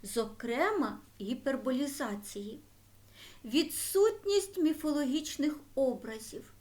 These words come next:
Головні герої — реальні люди, представники певної історичної епохи. Яка ж тематика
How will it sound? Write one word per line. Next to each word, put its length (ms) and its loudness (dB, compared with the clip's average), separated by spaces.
Головні 500 6
герої — 680 2
реальні 600 4
люди, 380 -2
представники 760 2
певної 880 2
історичної 1000 -6
епохи. 640 -6
Яка 340 0
ж 140 -6
тематика 880 0